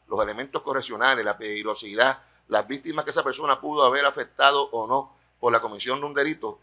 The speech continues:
Eso no está, eh, en nuestro expediente y no debemos tener, por los estándares que regulan la práctica de la salud correccional en Puerto Rico y Estados Unidos, esa información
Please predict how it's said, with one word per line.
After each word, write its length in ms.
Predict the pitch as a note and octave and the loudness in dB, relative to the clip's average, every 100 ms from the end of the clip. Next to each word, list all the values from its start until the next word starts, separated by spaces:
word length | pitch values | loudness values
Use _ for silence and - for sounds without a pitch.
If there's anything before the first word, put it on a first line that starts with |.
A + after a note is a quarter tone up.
| _ _ - | _ _ -6
Eso 260 | C3+ E3 | -2 -2
no 300 | C#3 C3 E3+ | -2 2 4
está, 480 | F#3 - D#3 D#3 - | 4 4 6 4 -2
eh, 300 | C3 A#2 A#2 A2+ | -6 -4 -4 -8
en 160 | A#2 | -8
nuestro 280 | A#2+ B2 D3+ | -8 -4 -4
expediente 640 | D3+ C#3+ C3 C#3 C#3 C#3 C3+ | 0 -2 -2 -6 -4 -6 -6
y 160 | B2+ | -12
no 260 | A#2 C#3+ G#3+ | -2 2 4
debemos 480 | D#3+ D3 D3+ C3+ - | 2 0 -4 -6 -8
tener, 400 | A2+ C3 G#2+ - _ _ - | -4 -2 -4 -6 _ _ -4
por 140 | A#2 | -2
los 80 | A2+ | -2
estándares 400 | - C3+ D#3+ D#3 | 0 0 0 -2
que 100 | D3+ | -2
regulan 320 | C3+ C#3+ D3 | -2 -2 2
la 140 | B2 | 4
práctica 260 | C3 C#3 C#3+ | 2 -2 -2
de 60 | C3+ | -2
la 60 | |
salud 180 | B2+ C3+ | -2 -4
correccional 420 | C#3 A#2+ B2 C3+ | -4 -6 -2 -2
en 120 | C3 | -2
Puerto 200 | B2+ A#2 | -6 -8
Rico 180 | G#2+ B2 | -10 -8
y 40 | B2+ | -8
Estados 320 | - C3 C3 | -2 -2 -2
Unidos, 220 | C#3+ C3 | -6 -8
esa 100 | C3 | -6
información 560 | C3 C#3 C#3 D3+ D3 | -4 -2 -2 -2 -6